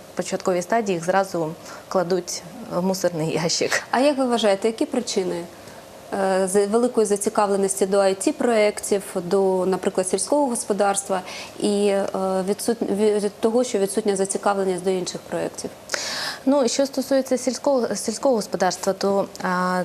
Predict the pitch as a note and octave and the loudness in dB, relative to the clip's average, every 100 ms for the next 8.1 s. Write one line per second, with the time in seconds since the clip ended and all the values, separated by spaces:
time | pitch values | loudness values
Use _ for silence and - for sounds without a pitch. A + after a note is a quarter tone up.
0 | - - B3 A3 G#3+ G#3+ G3+ G3 F#3+ A#3+ | -4 -2 0 2 0 0 -4 -4 -2 -2
1 | A3+ F#3+ F#3+ F#3 A3+ A#3+ G3+ E3+ F#3 F3+ | -2 -2 -2 2 2 2 0 -2 -4 -4
2 | - F#3+ - F3+ F3+ G3 A3 G#3 - - | -4 -4 -2 -2 0 0 2 0 -2 2
3 | F#3 E3+ - D#3 D#3 D3+ D3+ D3 D3 C#3+ | 2 0 -4 -4 -2 0 0 -2 -4 -8
4 | - - - - F3+ F#3 F#3+ G#3 G#3 F#3 | -10 -12 -14 -6 -2 0 2 2 2 2
5 | F3 F3+ F3+ F3 F3+ F3+ G#3+ G3+ G3+ F3 | 2 2 2 2 0 2 2 2 0 -4
6 | - - F3 F3 E3 D#3 - D#3+ D#3 E3 | -4 -6 -4 -2 -2 -4 -2 -2 0 0
7 | F3 F#3+ F#3+ F#3 F#3+ F#3 F#3+ F#3+ - - | 0 0 -2 -2 -2 0 0 0 -2 -2
8 | - | -10